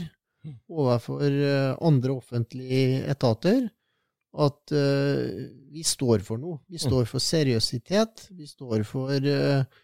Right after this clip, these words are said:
Speaker 2: for, eh, ren entusiasme,
Speaker 1: Mm.
Speaker 2: og det, og vi står for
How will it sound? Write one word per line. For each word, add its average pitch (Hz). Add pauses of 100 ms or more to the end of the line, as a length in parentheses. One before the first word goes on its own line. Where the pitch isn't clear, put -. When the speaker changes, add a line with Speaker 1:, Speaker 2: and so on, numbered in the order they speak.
(380)
Speaker 2:
for, 135
eh, 135
ren 135
entusiasme, 147 (280)
Speaker 1:
Mm. 107 (440)
Speaker 2:
og 131
det, 143
og 147
vi 160
står 135
for 143